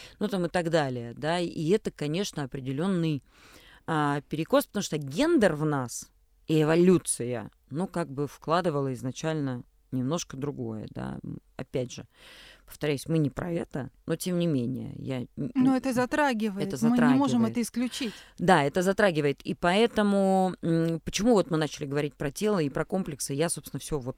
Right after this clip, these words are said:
Speaker 1: в ту копилку, да, свои три копейки. И о-, опыт этих психотерапевтов говорит о том, что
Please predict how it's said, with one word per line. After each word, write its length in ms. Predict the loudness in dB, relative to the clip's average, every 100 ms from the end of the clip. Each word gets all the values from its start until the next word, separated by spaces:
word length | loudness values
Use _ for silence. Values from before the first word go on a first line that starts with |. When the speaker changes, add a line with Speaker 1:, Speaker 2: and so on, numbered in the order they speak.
| -12
Speaker 1:
в 100 | -12
ту 120 | -8
копилку, 580 | -6 -8 -4 -4 -4 -8
да, 320 | -2 0 0 -4 -16 -20 -18 -18 -10
свои 300 | -6 -2 -2
три 140 | -2
копейки. 420 | -2 0 -2 -2 -6
И 500 | -2 0 0 0 0 -4 _ _ _ _
о-, 140 | -8 4
опыт 340 | 4 4 -2 -4
этих 220 | -12 -14
психотерапевтов 800 | -10 -12 -6 -4 -2 -4 -6 -14 -6
говорит 360 | -4 -4 -6
о 60 | -10
том, 300 | -8 -4 -4
что 440 | -6 -6 -4 -4